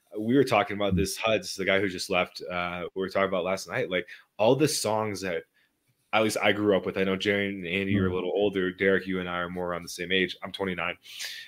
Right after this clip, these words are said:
Speaker 1: Uh, all the songs were guys singing to women about how they were everything and that they couldn't live without you. <laughs> And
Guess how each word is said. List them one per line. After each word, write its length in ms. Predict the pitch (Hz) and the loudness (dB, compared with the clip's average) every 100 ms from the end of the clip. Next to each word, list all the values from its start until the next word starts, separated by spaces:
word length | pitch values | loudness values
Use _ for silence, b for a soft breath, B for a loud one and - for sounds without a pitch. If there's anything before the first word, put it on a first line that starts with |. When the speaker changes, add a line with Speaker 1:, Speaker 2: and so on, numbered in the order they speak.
| B 90 | B 0
Speaker 1:
Uh, 220 | 92 92 - _ _ | 2 0 -4 _ _
all 220 | 110 123 139 | 8 10 10
the 100 | 143 | 8
songs 460 | - 113 113 104 | 4 2 2 0
were 120 | 95 92 | -4 0
guys 340 | 95 92 - | 2 0 -2
singing 260 | - 101 95 | -6 -4 -4
to 120 | 92 | -2
women 360 | 92 90 87 85 | -2 0 -2 -2
about 260 | 82 82 | -4 -4
how 400 | - 87 87 87 b b _ | -2 0 0 -2 b b _
they 80 | 98 | 4
were 160 | 98 | 4
everything 640 | - 98 101 95 92 85 82 | 4 4 2 0 -2 -2 -4
and 120 | 95 | -4
that 220 | 90 90 - b - | 0 0 -2 b -4
they 80 | 98 | -4
couldn't 360 | - 113 107 | 0 0 0
live 220 | 107 107 101 | 4 6 6
without 400 | 95 98 98 90 | 4 4 4 4
you. 240 | 87 90 | 2 4
<laughs> 20 | |
And 80 | 87 | 2